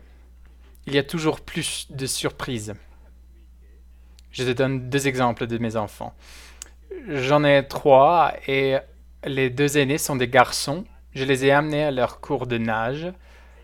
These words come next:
un jour et après, il fallait qu'ils se lavent.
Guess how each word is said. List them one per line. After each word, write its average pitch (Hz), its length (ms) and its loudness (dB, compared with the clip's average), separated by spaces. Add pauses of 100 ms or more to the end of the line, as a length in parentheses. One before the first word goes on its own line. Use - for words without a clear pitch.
(280)
un 127 160 0
jour 123 500 -4
et 135 120 -2
après, 156 380 2
il 139 80 -4
fallait 131 340 4
qu'ils 123 200 -10
se - 160 -6
lavent. 117 540 0